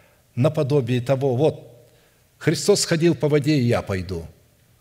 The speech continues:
и будут тонуть, потому что Бог не повелевал им идти по воде. Это Петрон сказал. Он сказал: «Если это ты,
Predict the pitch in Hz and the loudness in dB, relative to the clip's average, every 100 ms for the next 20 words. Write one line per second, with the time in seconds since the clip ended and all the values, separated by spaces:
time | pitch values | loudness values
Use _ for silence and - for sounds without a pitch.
0 | _ _ - 160 185 170 - - 147 113 | _ _ -4 0 0 0 -4 -2 0 -2
1 | - - - _ _ _ _ _ 135 127 | -6 -12 -14 _ _ _ _ _ -4 -2
2 | 147 131 - 139 117 - - - 135 123 | -2 -4 -4 -2 -2 -6 -14 -4 -2 0
3 | 123 120 143 165 185 208 101 98 - 101 | -2 -2 -2 -2 -2 -2 -2 -6 -8 -8
4 | 98 107 95 78 - _ _ _ _ _ | -6 -6 -6 -12 -16 _ _ _ _ _
5 | _ _ _ _ - 127 151 202 185 214 | _ _ _ _ -8 -4 -2 -2 0 0
6 | 113 - 101 110 95 110 120 - 147 151 | 0 0 0 2 0 0 -2 -2 2 2
7 | 143 135 123 151 - 143 139 139 151 151 | 2 -2 -2 -2 -2 -2 0 0 -2 -2
8 | 147 233 247 | -4 -4 -6